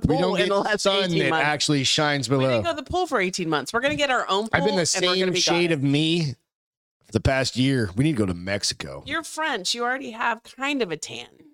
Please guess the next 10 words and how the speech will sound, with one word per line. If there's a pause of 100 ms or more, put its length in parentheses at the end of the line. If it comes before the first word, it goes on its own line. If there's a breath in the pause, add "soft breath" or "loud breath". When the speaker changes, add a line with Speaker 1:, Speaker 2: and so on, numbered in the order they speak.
(140)
Speaker 2:
Like,
you
keep
up
with
me
pretty
Speaker 1:
You're
Speaker 2:
well.
Speaker 1:
Hispanic.